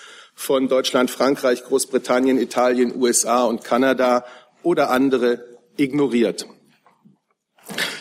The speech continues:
Wer glaubt, dass all dies nun wenigstens dazu führt, dass das fürchterliche Blutvergießen in Syrien jetzt ein Ende hat und der sechsjährige Krieg, der über dreihunderttausend Menschenleben gekostet hat, Millionen verletzt oder in die Flucht getrieben hat,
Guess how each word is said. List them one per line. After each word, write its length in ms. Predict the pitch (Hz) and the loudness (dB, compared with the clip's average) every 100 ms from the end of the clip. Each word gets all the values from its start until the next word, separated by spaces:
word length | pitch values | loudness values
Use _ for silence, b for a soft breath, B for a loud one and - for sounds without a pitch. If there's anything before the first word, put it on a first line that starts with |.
| B | B
Wer 160 | 131 143 | 2 4
glaubt, 360 | 143 156 - | 4 2 2
dass 160 | 185 - | 2 2
all 180 | 160 156 | 0 -4
dies 300 | 156 185 - | -2 -4 0
nun 220 | 175 151 | 0 0
wenigstens 500 | 151 190 190 190 - | 2 0 0 -2 0
dazu 300 | 160 147 151 | -2 0 -2
führt, 360 | - 170 185 185 | -2 -2 0 0
dass 140 | 147 | 0
das 220 | 156 139 | 0 0
fürchterliche 600 | - 156 156 165 151 139 | 0 -2 0 0 0 0
Blutvergießen 680 | 120 143 160 147 135 147 135 | -2 -2 -2 -2 0 -2 0
in 80 | 123 | -2
Syrien 340 | 117 139 147 | 0 0 2
jetzt 220 | 127 123 123 | 2 2 0
ein 120 | 117 | 0
Ende 340 | 165 202 135 | 0 0 0
hat 260 | 110 - - B B B B | 0 -4 -12 B B B B
und 240 | - 117 - | -8 -6 -2
der 80 | 113 | 0
sechsjährige 600 | 131 127 139 123 117 113 | 0 0 0 2 2 0
Krieg, 300 | - 147 - | -2 -2 0
der 100 | 113 | 0
über 160 | 123 | 0
dreihunderttausend 960 | 117 123 131 143 139 127 - 139 143 120 | 0 0 0 2 2 0 0 -2 0 0
Menschenleben 600 | 127 143 - 139 135 131 | 0 2 0 2 0 2
gekostet 540 | 123 127 131 - 127 | 0 0 -2 -2 -2
hat, 300 | 120 120 - - - _ _ | 0 -2 -4 -16 -20 _ _
Millionen 600 | 123 123 117 127 151 151 | -2 0 2 2 2 0
verletzt 480 | 143 127 131 135 - | 0 0 2 0 0
oder 100 | 127 | 0
in 80 | 113 | 0
die 100 | 117 | -2
Flucht 320 | - 139 - | -2 -2 -2
getrieben 440 | - - 139 127 | -8 -2 0 2
hat, 200 | 123 127 | 2 0